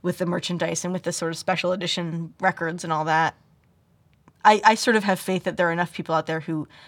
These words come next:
who believe in mu-, who love music and believe in the integrity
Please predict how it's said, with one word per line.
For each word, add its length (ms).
who 100
believe 640
in 140
mu-, 100
who 160
love 200
music 280
and 120
believe 560
in 140
the 140
integrity 720